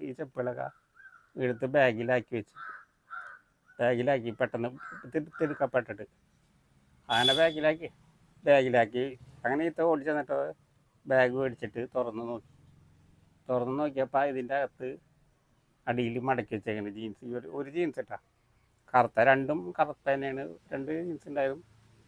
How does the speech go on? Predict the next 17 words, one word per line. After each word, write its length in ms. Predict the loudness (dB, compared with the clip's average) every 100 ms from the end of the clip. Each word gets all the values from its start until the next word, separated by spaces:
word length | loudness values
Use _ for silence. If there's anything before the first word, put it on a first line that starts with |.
| _
കറുപ്പാണ്. 320 | -2 0 0 0
അവർ 140 | 2
ഒരെണ്ണം 340 | 2 2 0
എടുത്ത് 200 | -4 -8
വെച്ച്. 200 | -14 -14 -18 _ _ _ _ _ _ _ _ _ _ _ _ _ _ _ _ _ _ _ -20 -10
അപ്പൊ 100 | -6
നീ, 80 | -2
അപ്പൊ 180 | 0 2 2 2 0
ചോദിച്ചു, 200 | 0 2
"നീ 60 | 2
എന്താണ് 200 | 2 2
ഈ 60 | 2 2
ചെയ്തത്? 260 | 0 0
നീ, 80 | -2 -4 -8 -10
നിനക്ക് 240 | -12 -10 -8
ഞാൻ 80 | -2
ഭക്ഷണം 360 | -2 -4 -8